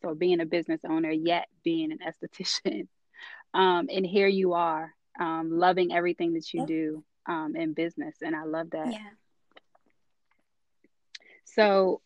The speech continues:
Speaker 1: how has it been for you, um, during this pandemic? I know being a, a new, a new business, I mean, it has been a few years, but, um, you're still considered new in business. How has this pandemic affected you?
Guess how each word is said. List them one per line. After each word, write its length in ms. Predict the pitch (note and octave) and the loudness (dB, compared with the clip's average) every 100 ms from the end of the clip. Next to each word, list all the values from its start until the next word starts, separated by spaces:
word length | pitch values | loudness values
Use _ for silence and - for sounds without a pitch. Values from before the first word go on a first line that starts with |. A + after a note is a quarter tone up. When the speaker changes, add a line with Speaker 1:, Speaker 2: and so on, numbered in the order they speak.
| - | -4
Speaker 1:
how 300 | - A3 B3+ | 4 4 6
has 200 | C#4+ B3 | 2 4
it 180 | G3 D#3+ | 2 2
been 300 | F#3 F#3+ F#3+ | 2 0 -2
for 80 | - | -4
you, 640 | F#3 E3+ E3 D#3+ D#3 D#3 E3 - | -2 0 2 2 0 -4 -8 -8
um, 460 | F3 E3 D#3 D#3+ D3+ _ _ _ _ _ _ _ _ | -6 -6 -8 -10 -14 _ _ _ _ _ _ _ _
during 280 | - G#3 A3 | 0 2 2
this 160 | G3+ - | 0 -2
pandemic? 640 | - F#4 F4+ E3+ D#3 - - | -2 -2 0 -2 -4 -6 -4
I 120 | E3+ | -2
know 480 | E3+ E3+ E3 E3 E3+ _ _ _ - | 0 -2 -2 -4 -6 _ _ _ 6
being 280 | F#3+ F#3+ | 6 6
a, 140 | F3 F3+ - | 0 -4 -2
a 80 | |
new, 540 | F#3+ G3 G3 G3 G3 - - | 0 2 4 6 4 -2 -8
a 120 | A3 | -4
new 240 | A3 B3 | 0 2
business, 520 | A3+ F#3+ F3+ F3 F3 - _ - | 4 4 2 0 -2 -6 _ -8
I 40 | F#3+ | -4
mean, 200 | F#3 F#3+ | -2 -2
it 40 | |
has 240 | G3 F3+ - | -2 -2 -2
been 300 | F#3 F3 F3 | 0 0 0
a 80 | F3+ | -4
few 200 | - F#3 | 0 2
years, 480 | F#3 F3+ E3+ E3+ E3+ - | 4 2 2 0 -4 -2
but, 200 | E3+ E3+ - _ - | 0 0 -6 _ -6
um, 280 | E3+ E3 F3 | -4 -4 -4
you're 100 | G3 | -4
still 200 | - G3 | 0 -2
considered 480 | F#3+ - F#3 F3+ E3+ _ - - - | -2 -2 0 2 0 _ -20 -10 0
new 300 | G3+ G#3 F#3+ | 4 4 4
in 220 | F#3+ F#3 | 4 4
business. 440 | F3+ E3+ E3 E3+ - | 0 0 -4 -6 -2
How 180 | F3 G#3 | 0 0
has 160 | A#3 | 0
this 160 | A3 G3 _ - | -4 -6 _ -8
pandemic 600 | - F3+ E3 E3+ F#3 - D#3+ | 0 0 2 -2 -2 -4 -8
affected 580 | - E3 F3 E3 D#3 | -6 -4 -2 -2 -4
you? 140 | - | -8